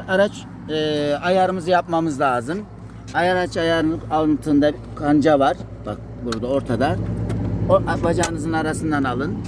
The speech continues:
elinizi. Hah, veya kenarından. Koltuğunuzu ayarladınız.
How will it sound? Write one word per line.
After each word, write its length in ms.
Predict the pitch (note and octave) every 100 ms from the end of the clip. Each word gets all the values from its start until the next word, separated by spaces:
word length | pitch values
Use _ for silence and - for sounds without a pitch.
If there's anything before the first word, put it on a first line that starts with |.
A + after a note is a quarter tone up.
| - - B2
elinizi. 460 | A#2 A2+ - F3 - - - -
Hah, 240 | G#2 -
veya 240 | A#2 G#2+ -
kenarından. 560 | D#3+ C3+ A2+ A2+ E3 F#3+ - - - -
Koltuğunuzu 460 | G3+ G#3 G3 F#3+ F3+
ayarladınız. 840 | F3+ F#3 F3+ E3+ D#3+ C#3+ F3+ -